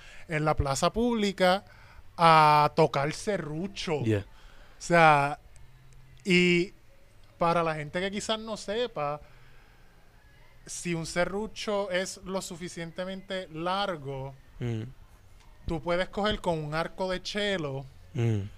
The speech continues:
Speaker 1: frotar el arco contra la, la, el blade
Speaker 2: Mm.
Speaker 1: por el lado que no corte, obviamente.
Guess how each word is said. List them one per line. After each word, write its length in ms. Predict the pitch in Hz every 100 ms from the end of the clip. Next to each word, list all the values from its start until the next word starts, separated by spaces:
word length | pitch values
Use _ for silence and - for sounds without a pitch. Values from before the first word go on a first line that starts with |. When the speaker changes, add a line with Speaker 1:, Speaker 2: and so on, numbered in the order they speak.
| - - -
Speaker 1:
frotar 960 | - - 160 156 156 135 147 160 185 196
el 180 | 185 185
arco 600 | 190 190 - 190 185 180
contra 460 | 185 180 175 185
la, 680 | 180 180 170 165 151 143 127 131 - - - _ - - - - -
la, 1120 | 156 165 160 156 151 143 135 131 127 120 117 - - - - -
el 140 | 160
blade 640 | 139 180 208 170 147 165 -
Speaker 2:
Mm. 280 | 127 117 104 - - - - -
Speaker 1:
por 720 | 156 151 147 147 147 147 147
el 160 | 147 139
lado 280 | 143 151
que 120 | 165 175
no 120 | 175
corte, 420 | 202 208 202 165
obviamente. 760 | 156 156 160 180 160 135 151